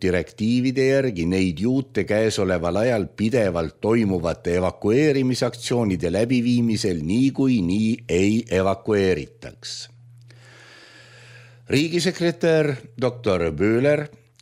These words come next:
Konstateeris, et kindral Kubermang tervitaks seda, kui antud küsimuse lõpplahendusega kindral Kubermangus alustada saaks, kuna siin transpordiprobleem ju eelisrolli ei mängi.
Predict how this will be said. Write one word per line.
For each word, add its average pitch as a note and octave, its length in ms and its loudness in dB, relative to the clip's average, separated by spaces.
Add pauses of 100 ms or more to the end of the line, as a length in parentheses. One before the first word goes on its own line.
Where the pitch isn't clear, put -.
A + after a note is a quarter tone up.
(260)
Konstateeris, E3 880 0
et A#2 160 0
kindral C#3 560 2
Kubermang B2 640 0
tervitaks A#2 680 -2
seda, G#2 200 0
kui F#2+ 220 0
antud A2+ 340 -4
küsimuse G2 540 -2
lõpplahendusega B2+ 1040 0
kindral B2 560 2
Kubermangus A#2+ 800 -2 (100)
alustada F2+ 680 -2
saaks, D#2+ 540 -4
kuna A2 320 -2
siin E3+ 400 -2 (240)
transpordiprobleem A2 1300 0
ju E2+ 220 2
eelisrolli G2+ 800 0 (100)
ei A#2+ 360 2
mängi. E2+ 580 -2